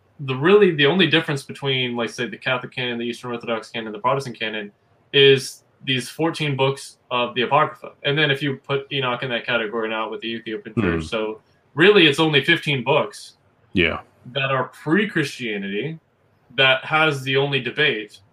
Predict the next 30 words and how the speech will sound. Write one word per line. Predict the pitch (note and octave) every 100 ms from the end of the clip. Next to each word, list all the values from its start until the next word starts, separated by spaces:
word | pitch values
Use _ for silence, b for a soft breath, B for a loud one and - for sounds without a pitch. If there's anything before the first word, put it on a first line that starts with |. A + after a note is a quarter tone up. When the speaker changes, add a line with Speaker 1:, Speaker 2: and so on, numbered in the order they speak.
| C#3
Speaker 1:
But | D3
the | D#3
debate | C#3 - E3+ G#3 F3+
is | C3 A#2+
not | C#3 D#3+ D3+
whether | C3 C3
they're | A2+ G#2
good | E3 G#3+
or | B2
not, | G2 G2+ - _
because | C#3 B2+ E3
Speaker 2:
Hmm. | C#3
Speaker 1:
they're | C#3
all | D3 D#3 F3 G#3 C#3+
good | - D#3+ G3+ - -
books. | D#3 F#3 - - - - _ _
Speaker 2:
Yeah. | A2+ G2+ - -
Speaker 1:
The | C#3+
debate | C#3 C#3 D3+ F3+ F3+ -
is | D3+ D3 C3
whether | C3 D3+ D3
they're | C#3 C3+ C3+
considered | - C3+ B2+ E3+ E3 D3
to | - C3+
be | C#3 C3+ C3
on | C#3+ C#3 C#3 C3+
par | C#3+ C3+ C3
with, | B2 A#2 A#2 _ -
like, | C3 -
if, | C#3